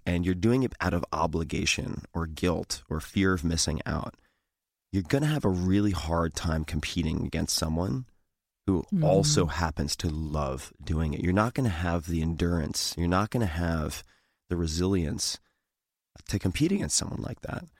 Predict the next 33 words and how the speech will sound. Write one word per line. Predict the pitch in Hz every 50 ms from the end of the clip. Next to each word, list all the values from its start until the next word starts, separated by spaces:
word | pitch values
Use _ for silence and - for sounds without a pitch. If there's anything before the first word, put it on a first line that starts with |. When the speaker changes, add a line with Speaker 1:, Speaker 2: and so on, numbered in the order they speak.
| _ _ _ _ _ _ _ _ -
Speaker 1:
In | 101
the | 101 95
last | 95 104 107 120 123 - -
few | - 110 98
years | 90 87 87 90 92 90 -
for | - - 90
me, | 82 87 101 123 120 101 87 82 78 76 - _ _ _ _ _ _ _ _ _ _ _ _
I've | - 90 87 80 85 92
really | 95 101 107 113 107 110 107
tried | - - 104 92 87 76
to | - - 78
ask | 78 82 - -
the | - -
question, | - - - 82 80 - - - - 80 - 95 92 90 - - - - _
and | 80 85
this | 98 - -
is | 143 117
new | 117 135 143
for | 131 - - 71
me, | - - - - 76 - - _ -
as, | 82 80 82 - - -
as | - 82 82 73 -
you | 82 85 92
know, | 92 95 95 92 82 71 78 80 82 80 - _ -
uh, | 80 80 80 78 80
you | 87 90 90
and | 87
I | 90 87
both | 85 95 95 95
have | - 92 90 85 78
a | 78
history | 76 95 92 - - - 85 80 78 80
of | 76 76 - - -